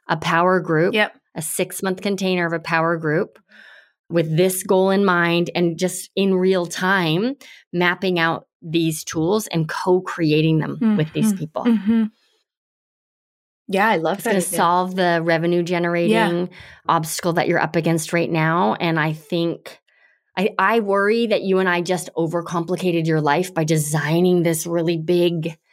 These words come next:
Speaker 1: program when it doesn't have to be that way. And that may not be what Lisa and Shirley want.
Speaker 2: Well, and I think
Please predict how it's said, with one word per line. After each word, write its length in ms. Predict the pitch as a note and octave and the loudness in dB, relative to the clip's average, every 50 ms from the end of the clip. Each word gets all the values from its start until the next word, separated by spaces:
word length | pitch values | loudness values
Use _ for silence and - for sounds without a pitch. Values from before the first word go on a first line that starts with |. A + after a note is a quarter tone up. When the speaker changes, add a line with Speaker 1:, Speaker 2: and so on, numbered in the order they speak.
| _ _ - _ _ _ _ _ _ _ | _ _ -20 _ _ _ _ _ _ _
Speaker 1:
program 640 | - - F#3+ E3+ E3+ E3 F#3 F#3 F#3+ F#3+ G#3 A3+ A3+ | -2 0 2 2 2 2 2 2 2 2 2 2 2
when 100 | G#3+ F#3 | 2 2
it 80 | F3 D3 | 0 0
doesn't 220 | F3+ E3 F3 - | 0 -2 -2 -2
have 280 | - E3 F3+ E3 D#3+ - | -2 -2 -2 -2 -2 -4
to 60 | - E3+ | -6 -4
be 180 | E3+ E3 D#3+ | -2 0 2
that 200 | E3 F3 - - | 2 0 0 0
way. 200 | G3 G3+ G3+ G3 | 0 0 0 0
And 140 | F#3 F3 F3 | 0 0 0
that 140 | E3 - - | 0 -2 -2
may 320 | E3+ E3+ E3 E3 E3 E3+ | -2 0 0 2 2 2
not 320 | E3+ F3+ E3+ E3 - - D#3+ | 2 2 0 0 -2 -4 -4
be 480 | E3 E3 E3 E3+ F3 F3 F3+ F#3 F#3 - - _ _ _ | -2 0 0 0 0 0 0 -2 -6 -10 -20 _ _ _
what 280 | - E3 D#3+ - - _ _ _ _ _ | 0 0 0 0 -2 _ _ _ _ _
Lisa 280 | E3+ E3 D#3 - - D#3+ | 0 0 0 0 0 0
and 160 | G#2 D#3+ D#3 D3+ | 2 2 2 2
Shirley 300 | - D3+ D#3 D#3 D#3 D3 | 2 2 2 2 2 0
want. 520 | C#3+ C#3+ C#3 C#3+ A2 - _ - - - _ _ _ - - - - - | 2 2 0 0 0 -4 _ -12 -14 -14 _ _ _ -20 -20 -20 -10 -2
Speaker 2:
Well, 260 | - D4+ C#4+ C4+ C4 - | 0 2 2 2 0 0
and 120 | B3+ B3+ B3+ | -2 0 0
I 80 | B3 | 0
think 420 | B3 B3 - C4+ C4+ B3+ G#3+ - | -2 -2 0 0 0 0 -2 -6